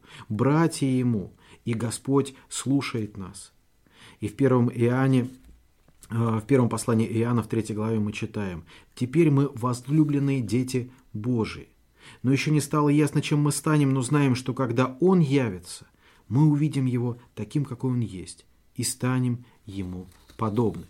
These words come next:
Какая великая честь для любого человека найти, а, а, в Боге, а, в, в самом совершенством, э, совершенном существе, что только существует в этом мире, что может быть в этом мире,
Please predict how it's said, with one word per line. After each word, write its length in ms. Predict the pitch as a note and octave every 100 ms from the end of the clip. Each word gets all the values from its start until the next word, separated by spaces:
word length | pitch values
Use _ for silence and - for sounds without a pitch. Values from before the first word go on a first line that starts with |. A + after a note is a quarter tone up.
| - - -
Какая 320 | G#2+ - A#2
великая 440 | G#2 A#2+ D#3 D#3 C3+
честь 440 | - A2 F#2 - - -
для 160 | A2 A2
любого 360 | G#2 C#3+ D3
человека 680 | D3 C#3+ C3+ B2 A2 - F#2+ _ - - -
найти, 720 | A#2 A#2+ A2+ - D3+ D#3 D#3 - _
а, 380 | - A#2 A2+ A2 -
а, 180 | A#2 G#2+
в 160 | F#2+
Боге, 500 | G#2 B2+ D3 B2+ B2 - - -
а, 280 | A#2 A2+ A2
в, 520 | G2 - - G#2 A#2 - _ _ -
в 220 | B2 A2+
самом 420 | - E3 F3+ E3+
совершенством, 960 | - D3 C#3 - D3 C#3 C3 - B2+ A#2+
э, 120 | B2
совершенном 520 | A#2 - C3+ - C3 A#2+
существе, 440 | A#2+ - A#2 A#2+
что 140 | -
только 260 | G#2 G#2+ G#2+
существует 520 | - G#2 - G#2+ G2
в 20 |
этом 220 | G2+ G2 G2
мире, 440 | G#2+ D#3 D#3 -
что 180 | - -
может 380 | A#2 D#3 D#3+ B2+
быть 240 | A2 G#2
в 40 | G#2+
этом 240 | G#2 G2+
мире, 280 | C3 D#3+ C#3